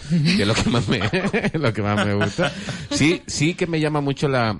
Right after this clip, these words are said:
Speaker 2: la pasión, o sea, la pasión hace que yo esté deseando tener el libro tuyo en mis manos y leerlo.
Speaker 1: Gracias.
Speaker 2: Y me imagino
Speaker 1: Gracias.
Speaker 2: que David también esa,
Speaker 1: Sí,
Speaker 2: esa
Speaker 1: sí,
Speaker 2: pasión,
Speaker 1: sí.
Speaker 2: en cierto modo,
Speaker 1: Lo estábamos hablando.
Speaker 2: pues su, en su cabeza,
Speaker 1: Sí.
Speaker 2: eh, ya habrá,
Speaker 1: Mm.
Speaker 2: ya habrá ciertas,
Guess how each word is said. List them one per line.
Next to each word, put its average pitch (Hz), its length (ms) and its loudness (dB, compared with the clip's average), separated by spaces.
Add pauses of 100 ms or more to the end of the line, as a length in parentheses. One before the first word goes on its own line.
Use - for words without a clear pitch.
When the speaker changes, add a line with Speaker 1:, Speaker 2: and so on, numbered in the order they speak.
Speaker 2:
la 98 300 -2
pasión, 95 460 0
o 92 60 0
sea, 107 200 2
la 113 240 0
pasión 147 340 0
hace 151 220 0
que 135 160 0
yo 139 240 2 (100)
esté 101 220 -2
deseando 117 420 0
tener 101 200 0 (100)
el 104 60 0
libro 101 280 2
tuyo 95 240 0
en 92 120 -2
mis 90 140 0
manos 117 320 0
y 95 60 0
leerlo. 123 440 0 (160)
Speaker 1:
Gracias. 160 500 0
Speaker 2:
Y 98 140 2
me 95 80 0
imagino 95 320 2
Speaker 1:
Gracias. 117 180 2
Speaker 2:
que 117 40 4
David 117 280 2
también 110 300 0
esa, 113 180 0
Speaker 1:
Sí, 110 140 2
Speaker 2:
esa 214 120 4
Speaker 1:
sí, - 60 0
Speaker 2:
pasión, 139 300 2
Speaker 1:
sí. 135 40 -4
Speaker 2:
en 123 60 -2
cierto 131 320 -2
modo, 135 240 2
Speaker 1:
Lo 160 80 0
estábamos 170 360 -2
hablando. 170 360 -2
Speaker 2:
pues 95 160 0
su, 98 320 0
en 104 140 0
su 104 120 0
cabeza, 117 580 2
Speaker 1:
Sí. 156 140 -10
Speaker 2:
eh, 65 240 -10
ya 110 140 0
habrá, 107 540 2
Speaker 1:
Mm. 71 920 -6
Speaker 2:
ya 101 100 4
habrá 107 180 2
ciertas, 104 460 0